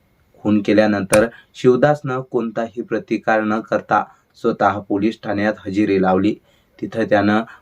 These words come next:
पोलिसांना सगळी कबुली दिली. चंदननगर पोलीस ठाण्याचे अधिकारी डीसीपी हिम्मत जाधव यांनी या घटनेवर पत्रकार परिषद घेतली.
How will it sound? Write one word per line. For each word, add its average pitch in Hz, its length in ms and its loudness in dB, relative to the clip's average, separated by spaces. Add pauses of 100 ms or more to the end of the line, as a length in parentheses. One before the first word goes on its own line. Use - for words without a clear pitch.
(120)
पोलिसांना 135 580 2
सगळी 120 460 0
कबुली 113 380 2
दिली. 104 280 2 (580)
चंदननगर 135 640 2
पोलीस 120 380 0
ठाण्याचे 113 420 -2
अधिकारी 107 720 2 (320)
डीसीपी 107 500 2
हिम्मत 98 320 0
जाधव 110 420 2
यांनी 104 340 4
या 101 140 6
घटनेवर 101 560 2 (560)
पत्रकार 120 420 2
परिषद 104 380 -4
घेतली. 98 420 -4